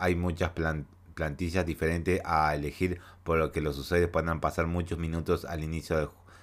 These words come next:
del juego con solo esta opción. El tipo de cara, cu-, eh,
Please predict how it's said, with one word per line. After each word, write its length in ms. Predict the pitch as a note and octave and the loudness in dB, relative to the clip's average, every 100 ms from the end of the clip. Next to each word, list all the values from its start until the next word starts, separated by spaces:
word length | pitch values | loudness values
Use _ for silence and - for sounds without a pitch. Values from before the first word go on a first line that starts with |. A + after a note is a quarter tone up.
| - | -10
del 140 | D#2+ D2 | -6 -4
juego 480 | - F2 E2+ F2 E2 | 0 2 2 0 0
con 260 | E2 D#2+ | -4 -4
solo 400 | D2 E2+ E2+ E2 - - - - - - - - | -2 2 4 2 -2 -18 -20 -20 -20 -20 -20 -6
esta 260 | F2+ E2+ E2+ | -4 2 2
opción. 500 | C#2+ - F2+ E2 D#2+ | 2 0 2 2 -4
El 200 | E2 D#2+ | -6 -6
tipo 300 | C#2+ F#2 F#2 | -2 0 2
de 140 | E2+ D#2 | 4 4
cara, 440 | F2+ F#2 F2+ E2+ F2 | 6 8 6 4 -2
cu-, 100 | - | -12
eh, 600 | E2 D#2+ D2+ C#2+ C#2 C2+ | -4 -2 0 -2 -4 -8